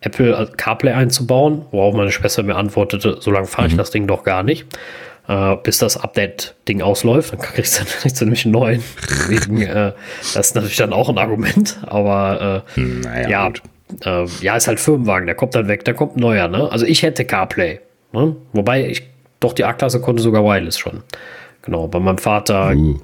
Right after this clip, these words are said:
Speaker 1: ging gar nichts von beiden. Da geht leider nicht mal CarPlay. Der, äh, das kam dann erst irgendwie Monate später.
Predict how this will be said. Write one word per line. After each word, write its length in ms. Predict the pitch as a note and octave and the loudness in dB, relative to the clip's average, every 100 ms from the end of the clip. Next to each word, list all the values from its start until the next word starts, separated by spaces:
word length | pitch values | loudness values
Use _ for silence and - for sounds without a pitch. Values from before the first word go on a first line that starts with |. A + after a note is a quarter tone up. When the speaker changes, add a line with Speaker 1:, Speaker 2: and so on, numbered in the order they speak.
| - | -6
Speaker 1:
ging 240 | - G#2+ | 0 2
gar 220 | G#2 G#2 G#2+ | 4 2 0
nichts 240 | F#2+ - | -2 -2
von 120 | F#2+ | -4
beiden. 360 | F2 E2 E2 E2+ | -2 -4 -4 -4
Da 100 | F2+ | -2
geht 320 | F#2+ F#2+ - | -2 -4 -2
leider 300 | G2 F#2+ F#2+ | -2 0 -2
nicht 180 | F#2 - | -4 -4
mal 80 | G2 | -4
CarPlay. 440 | - G#2 C3+ C#3 C3 - - - - _ - | -2 -2 0 0 -2 -10 -16 -20 -20 _ -6
Der, 680 | F#2+ F#2 F2 E2 D2+ F2 F2 | -4 -2 -2 -2 -2 -2 -2
äh, 40 | |
das 220 | - - - | -4 -6 -8
kam 320 | - A2+ A#2 A2 | -4 0 2 2
dann 200 | A2 G2+ | 2 0
erst 340 | G#2+ A2 - | 0 0 0
irgendwie 220 | G#2+ G#2 | 0 2
Monate 440 | G2+ A#2+ B2+ A2+ A2+ | 4 4 4 2 -2
später. 600 | - G#2+ A2+ C#3+ C#3 | 0 -2 2 2 2